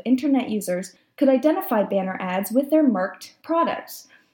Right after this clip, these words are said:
despite having never clicked on the ads themselves for more information. Brand recognition and loyalty affects the choices of consumers directly. A study of energy drink preferences conducted in twenty ten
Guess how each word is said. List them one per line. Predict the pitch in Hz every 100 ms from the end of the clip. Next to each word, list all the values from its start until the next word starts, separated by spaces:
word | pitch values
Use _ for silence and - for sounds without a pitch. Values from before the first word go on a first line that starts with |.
| _ -
despite | 262 285 285
having | 254 254 233
never | 220 226
clicked | - 311 311
on | 220
the | 202 180
ads | 175 175
themselves | 185 180 311 233 185 -
for | 277
more | 220 175 165
information. | - 165 180 240 - - 196 _ _ _ _ _ _ _ _ -
Brand | 370 427
recognition | 294 254 214 190 180 196 202
and | 220
loyalty | 208 294 233 - 180 -
affects | 247 311 311 -
the | 269
choices | 254 339 330 202 190
of | 208
consumers | - 202 180 175 180
directly. | - 202 254 - - 190 - _ _ -
A | 254
study | 285 277 277
of | -
energy | 262 302 285 220
drink | 202 180 -
preferences | 190 180 185 196 262 285
conducted | - 208 190 190 190
in | 185
twenty | - 190 175
ten | - 269 240 208